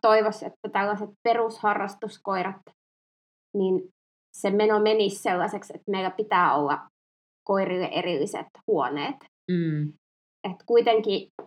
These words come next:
Speaker 1: vaikka olisikin aktiivinen harrastuskoira, niin kyllähän hyvällä hermorakenteella varustettu koira toivottavasti on sellainen, että sen kanssa arjessakin elämä on ihan ok.
Speaker 2: Niin, niinpä.
Speaker 1: Eikä sitten ne asiat jotenkin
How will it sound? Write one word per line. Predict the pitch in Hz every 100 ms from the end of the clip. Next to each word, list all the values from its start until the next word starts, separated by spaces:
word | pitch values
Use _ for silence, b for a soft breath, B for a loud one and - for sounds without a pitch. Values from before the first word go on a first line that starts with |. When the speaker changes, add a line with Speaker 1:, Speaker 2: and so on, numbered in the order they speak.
| _ _ _ _ _ 214
Speaker 1:
vaikka | 208 202
olisikin | - 233 - -
aktiivinen | 226 226 247 208 208
harrastuskoira, | 196 220 208 208 - 208 - 214 196 175 214 _ _ 220
niin | 202 196
kyllähän | 196 214 202 202
hyvällä | 220 240 214
hermorakenteella | 196 214 214 185 - 202 208 147 185 214 - _ _ _ _ 247
varustettu | 277 294 285 269 247
koira | - 247 247 220 208 - -
toivottavasti | 247 233 220 202 208 - 226
on | 214 220
sellainen, | 220 196 208 196 190 -
että | 190
sen | - 208
kanssa | 208 208 -
arjessakin | - 220 226 214 202 - -
elämä | 208 202 196
on | 190
ihan | 185 190 -
ok. | 190 170 - - - - _ _
Speaker 2:
Niin, | 170 185 160 151
niinpä. | 156 - - - -
Speaker 1:
Eikä | 208 208
sitten | 196 220 202 190
ne | 196 196 -
asiat | 208 214 190 202
jotenkin | 202 180 202 190